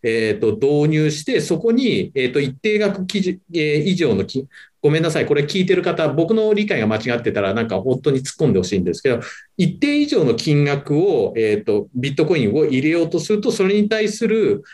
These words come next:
えーと、規制がかかってくるか、もしくは、えーと、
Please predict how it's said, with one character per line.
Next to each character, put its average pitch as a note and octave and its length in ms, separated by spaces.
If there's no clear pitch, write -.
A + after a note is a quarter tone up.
え G#2 460
ー - 20
と、 G2+ 120
規 - 120
制 D#3+ 240
が D#3 140
か D3+ 100
か D#3+ 140
っ D#3+ 100
て - 120
く F3+ 140
る D#3 140
か、 F3+ 140
も F3+ 160
し - 160
く G3 160
は、 A#3 340
え B2 380
ー - 20
と、 G2+ 760